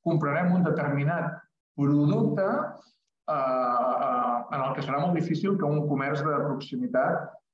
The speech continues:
eh, competeixi, eh? Tot i així, permeteu-me que faci una broma, eh, eh, a baix de tot l'ordinador em surten accions i veig que Amazon avui perd un cinc per cent. Veieu que bé? Deu ser que han vist que estem fent aquest curs. Perdoneu-me la broma, eh?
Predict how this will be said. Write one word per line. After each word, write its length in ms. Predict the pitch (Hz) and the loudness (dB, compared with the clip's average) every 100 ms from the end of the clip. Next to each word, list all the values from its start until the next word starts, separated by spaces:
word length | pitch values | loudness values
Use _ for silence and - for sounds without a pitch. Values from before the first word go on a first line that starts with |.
| _ _ 160 | _ _ 0
eh, 200 | 135 156 - | 2 0 0
competeixi, 640 | 123 123 117 117 110 113 | 0 0 0 0 -2 -4
eh? 140 | 117 143 139 | -2 -2 0
Tot 140 | 135 | 0
i 60 | 135 | 0
així, 220 | 135 160 208 | 0 0 0
permeteu-me 460 | 151 135 131 135 156 | 0 0 0 0 0
que 60 | 143 | 0
faci 220 | 135 131 | -2 0
una 100 | 120 | 2
broma, 300 | 117 127 135 202 - - | 2 2 2 0 -2 -6
eh, 140 | 135 | -6
eh, 320 | 135 135 143 135 143 | -4 -4 -2 0 0
a 20 | |
baix 160 | 139 143 | -2 -2
de 80 | 151 | 0
tot 140 | 151 | 0
l'ordinador 720 | 143 139 139 120 123 151 175 - | 0 2 2 2 0 0 0 -2
em 100 | 127 | -4
surten 340 | - 135 139 131 | -4 -4 -4 -6
accions 400 | - 139 151 139 | -4 0 2 2
i 80 | 127 | 2
veig 180 | - - | 0 0
que 80 | 123 | 0
Amazon 400 | 139 147 151 123 | 0 0 0 0
avui 180 | 139 135 | 0 0
perd 240 | 123 123 139 | 0 0 -4
un 60 | |
cinc 260 | - 120 110 - | -6 -8 -8 -10
per 80 | - | -10
cent. 300 | - 90 95 _ | -12 -12 -12 _
Veieu 320 | 117 - 117 - | -12 -10 -12 -8
que 140 | 123 | -6
bé? 180 | - 196 - _ _ - - | -4 -6 -8 _ _ -14 -4
Deu 100 | 131 | -2
ser 240 | 131 135 123 104 | 0 0 0 -2
que 320 | - _ 139 | -8 _ -2
han 100 | 127 | 0
vist 160 | 131 127 | 2 0
que 80 | - | -2
estem 180 | - 117 | -2 -2
fent 220 | - 117 | 0 -2
aquest 240 | 113 - - | -2 -4 -12
curs. 300 | - - - _ _ | -20 -20 -20 _ _
Perdoneu-me 480 | 135 135 135 139 135 | -2 0 2 2 2
la 140 | 117 101 | 2 0
broma, 320 | 98 98 | -2 -4
eh? 80 | 135 | -2